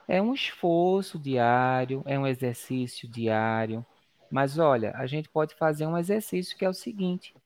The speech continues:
é olhar para trás. Eu estou melhor do que eu estava há cinco anos atrás?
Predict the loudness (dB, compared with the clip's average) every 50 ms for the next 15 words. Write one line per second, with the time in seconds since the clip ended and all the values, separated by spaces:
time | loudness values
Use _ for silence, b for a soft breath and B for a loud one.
0 | _ _ _ -20 -20 _ _ 4 4 6 6 4 2 2 2 4 4 4 4 2
1 | 0 -2 _ 0 2 2 2 0 0 0 2 2 4 4 2 0 -2 -8 -12 -14
2 | -16 _ _ -20 _ _ _ _ _ _ _ 2 4 4 4 2 2 2 4 6
3 | 6 6 6 6 6 6 4 4 2 -2 0 2 0 0 0 -2 -2 2 2 2
4 | 4 2 0 -4 -4 -6 -6 -8 -6 -6 -4 -4 -4 -4 -4 -6 -8 -4 2 4
5 | 6 6 6 4 0 -6 -14